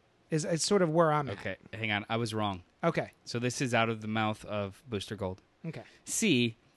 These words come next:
Speaker 2: Young Flash brings back the body five days ago and puts it where it should be. Then Young Flash does whatever Old Flash just did and, you know, becomes Old Flash. Then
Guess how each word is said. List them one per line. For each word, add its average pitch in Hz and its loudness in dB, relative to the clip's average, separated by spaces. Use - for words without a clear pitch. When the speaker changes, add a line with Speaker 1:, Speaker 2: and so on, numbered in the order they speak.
Speaker 2:
Young 226 8
Flash 110 4
brings 135 0
back 127 2
the 131 0
body 120 4
five 170 6
days 139 6
ago 110 2
and 110 0
puts - 0
it 143 -2
where 120 4
it 117 -2
should 123 2
be. 90 -2
Then 123 4
Young 160 4
Flash 110 2
does 117 -2
whatever 117 2
Old 190 2
Flash 107 2
just 170 2
did 110 2
and, 117 -4
you 165 4
know, 120 4
becomes 123 0
Old 180 2
Flash. 95 -2
Then 127 0